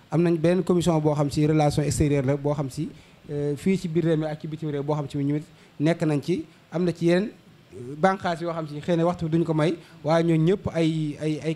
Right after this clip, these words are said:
écrivain la ñoo xam si dañuy, dañuy yëngu ci wàllum association bi. Euh, li jëm nag ci wàllum, euh, activité yoo xam jot nañ koo def ndax yàlla dafa def rek association ba mu juddoo dañoo dawal ay weer rek màggal,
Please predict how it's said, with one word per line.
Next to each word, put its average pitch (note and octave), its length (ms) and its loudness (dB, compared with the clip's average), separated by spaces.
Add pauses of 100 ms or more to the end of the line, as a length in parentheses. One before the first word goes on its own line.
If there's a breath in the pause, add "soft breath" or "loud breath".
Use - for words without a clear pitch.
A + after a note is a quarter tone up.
écrivain F3 380 0
la D3 100 2
ñoo D3 160 2
xam C#3+ 140 -2
si C#3+ 120 -4
dañuy, C#3+ 380 -2
dañuy C#3+ 240 -4
yëngu D3 180 0
ci C#3+ 80 -2
wàllum C#3+ 400 2
association C#3 600 0
bi. A2+ 140 -4 (680 loud breath)
Euh, D3+ 120 2
li F#3+ 160 4
jëm A#3+ 160 4
nag A3+ 220 2
ci A3 80 0
wàllum, F3+ 460 4
euh, E3+ 280 0 (520)
activité F#3 380 2
yoo F3+ 80 2
xam F3+ 160 0
jot E3+ 120 -6
nañ E3+ 140 -4
koo D#3 160 -2
def - 280 -2
ndax C#3+ 300 0 (120)
yàlla F#3 220 4
dafa F#3+ 180 4
def F3+ 140 2
rek D#3 140 2
association F3 460 2
ba D#3+ 100 2
mu F3 100 2
juddoo D3+ 360 2 (520 loud breath)
dañoo G3 260 2
dawal F#3 220 2
ay F3 200 2
weer F3 160 2
rek D#3+ 200 -6
màggal, D#3+ 320 -6